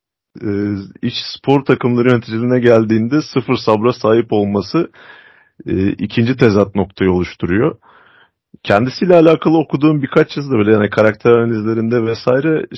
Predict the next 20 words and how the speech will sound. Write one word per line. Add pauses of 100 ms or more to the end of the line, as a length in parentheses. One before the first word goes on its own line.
şeyden
bahsediliyor.
Yani
böyle
biraz,
e,
egosu
yüksek, (360)
biraz
narsist
bir
kişiliğe
sahip
olduğu. (540)
Çünkü (200)
hani (200)
klasik
bir (1200)
ultra
milyoner